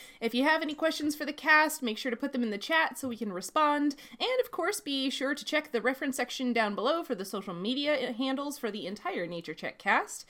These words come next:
Uh, don't forget, if you're not able to watch us live or you want to share us with your friends, you can,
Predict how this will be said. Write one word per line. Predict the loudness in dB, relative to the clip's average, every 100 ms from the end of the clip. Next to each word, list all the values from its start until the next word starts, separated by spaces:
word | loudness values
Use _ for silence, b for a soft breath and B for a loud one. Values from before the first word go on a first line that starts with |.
| B B B
Uh, | 4 6 4 2
don't | 2 2 0
forget, | 0 0 2
if | 2
you're | 4 4
not | 4 2
able | 0 0
to | 0
watch | 0 0
us | -2 2
live | 2 2 2
or | 0
you | 0
want | 0 -2
to |
share | -4 -2 0
us | 0
with | -4 -2
your | 0
friends, | 4 4 2 -4
you | -6
can, | -6 -6 -4